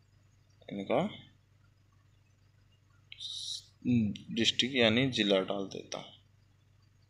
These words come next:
ए, इंग्लिश में कई बार अक्सर थोड़ा मिसमैच उठा लेता दोस्तों, तो आप बिल्कुल सही टाइप करें। तो दोस्तों, अब इसका ज़िला डाल देते हैं, कौन सा ज़िला है इनका।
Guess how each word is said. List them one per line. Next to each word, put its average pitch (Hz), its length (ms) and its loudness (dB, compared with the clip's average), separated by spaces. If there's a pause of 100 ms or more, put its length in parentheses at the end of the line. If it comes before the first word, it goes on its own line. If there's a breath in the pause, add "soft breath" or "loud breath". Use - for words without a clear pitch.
(1600)
ए, - 360 -10 (960 loud breath)
इंग्लिश 107 540 0
में 107 220 2 (260)
कई 107 160 8
बार 104 180 8
अक्सर 104 300 2
थोड़ा 104 280 4
मिसमैच 101 500 0
उठा 98 220 0
लेता 98 280 0
दोस्तों, 101 460 0
तो - 180 2
आप - 300 4
बिल्कुल 104 380 0
सही 101 360 4
टाइप 101 340 2
करें। 95 200 -2 (1300)
तो 92 100 -6
दोस्तों, 98 380 0 (280)
अब 98 120 0
इसका 98 280 0 (280)
ज़िला 101 340 0
डाल 101 220 -2
देते 101 320 -8
हैं, 101 100 -6
कौन 98 200 -2
सा 98 200 0
ज़िला 98 240 0
है 95 80 -4
इनका। 95 280 -12